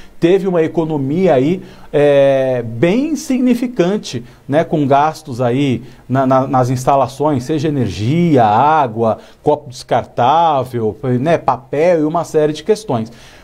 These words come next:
Por que que eu tô falando isso, né? Porque essa vai ser realmente a nova tendência,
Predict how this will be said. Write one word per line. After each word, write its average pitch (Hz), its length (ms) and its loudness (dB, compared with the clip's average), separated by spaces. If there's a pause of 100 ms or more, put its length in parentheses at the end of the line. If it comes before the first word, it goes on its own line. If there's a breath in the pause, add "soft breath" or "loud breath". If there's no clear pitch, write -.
Por 262 160 2
que 240 140 2
que 233 80 0
eu 202 40 2
tô 185 140 -4
falando 170 420 -2
isso, 127 380 -2
né? 135 140 -2
Porque 196 180 0
essa 208 240 0
vai 233 140 2
ser 202 240 0
realmente 175 500 -2
a 143 60 0
nova 147 240 2
tendência, 147 640 -4